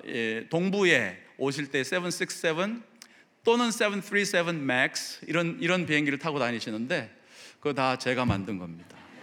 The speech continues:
<laughs> 여러분, 조금 이따가 인사할 때 비행기 만들어주셔서 감사합니다. 좀 고맙다고 하는 사람들이 없더라고요. 예.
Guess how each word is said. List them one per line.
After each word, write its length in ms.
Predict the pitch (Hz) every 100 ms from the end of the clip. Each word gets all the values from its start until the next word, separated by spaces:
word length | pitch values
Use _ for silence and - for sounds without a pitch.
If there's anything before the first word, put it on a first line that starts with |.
| - - - - - - - - -
<laughs> 1200 | - - - - - - - - - _ _ 165
여러분, 480 | 170 175 170 165 - - - - - -
조금 240 | 190 196
이따가 200 | 180 185
인사할 420 | 175 180 180 165
때 300 | - 165 151 - - - - -
비행기 320 | - 185 202 185
만들어주셔서 720 | 151 165 175 156 139 151 151
감사합니다. 840 | 131 143 - 143 143 - 156 120 - - - - - - -
좀 380 | 226 220 - - - - 196
고맙다고 560 | 190 220 294 - 294 269
하는 220 | 240 226
사람들이 420 | 220 226 226 247
없더라고요. 960 | 190 143 202 233 151 107 92 95 107 98 107 -
예. 640 | 110 127 127 113 98 90 87